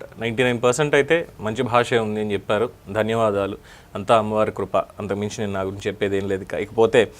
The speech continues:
ఈ ఫస్ట్ మాట, "నోరు మంచిదైతే ఊరు మంచిదవుతుంది" అనడానికి పర్ఫెక్ట్ ఎగ్జాంపుల్ నెంబర్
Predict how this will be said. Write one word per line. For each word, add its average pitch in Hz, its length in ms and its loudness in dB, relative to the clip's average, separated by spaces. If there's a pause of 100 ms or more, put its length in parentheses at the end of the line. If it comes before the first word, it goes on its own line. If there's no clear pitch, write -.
(400)
ఈ 123 180 2
ఫస్ట్ 131 480 2
మాట, 127 260 4
"నోరు 127 400 4
మంచిదైతే 139 540 0
ఊరు 127 260 0
మంచిదవుతుంది" 113 840 0
అనడానికి 104 540 -4
పర్ఫెక్ట్ 127 640 0
ఎగ్జాంపుల్ 113 640 -2
నెంబర్ 107 280 -2